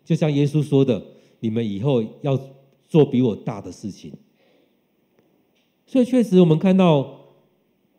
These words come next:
这些门徒们做了许多很特别的事情。当他们去到圣殿的时候，在美门的时候，看到那个人，就跟他说：“我，我没有钱，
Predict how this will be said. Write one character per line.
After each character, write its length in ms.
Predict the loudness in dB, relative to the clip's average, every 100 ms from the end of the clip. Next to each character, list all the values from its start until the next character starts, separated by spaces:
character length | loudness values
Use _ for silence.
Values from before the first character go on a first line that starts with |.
| _
这 100 | 2
些 60 | 4
门 200 | 4 4
徒 120 | 2
们 280 | 0 -4 -8 -10 0
做 140 | 2
了 100 | 2
许 380 | -2 -12 -12 -10
多 320 | -6 -6 -6
很 200 | -10 -14
特 140 | -12
别 140 | -8 -8
的 40 |
事 160 | -6 -8
情。 240 | -8 -14 -16 _ _ _ _ _ _ -6
当 160 | -4
他 140 | -4 -4
们 160 | -6
去 220 | -6 -6 -4
到 160 | -4
圣 240 | -4 -4 -2
殿 120 | -2
的 120 | -4
时 100 | -4
候， 80 | -2
在 140 | -2
美 160 | -2 -4
门 180 | -6 -10
的 80 |
时 100 | -8
候， 80 | -10
看 160 | -10 -10
到 100 | -10
那 60 | -10
个 140 | -10
人， 200 | -10 -14 _ _ _
就 100 | -8
跟 100 | -6
他 100 | -4
说 160 | -2
：“我， 140 | -2 -2 -10 -20 _ _ _ _ _
我 100 | -4
没 80 | 0
有 100 | 0
钱， 260 | -2 -10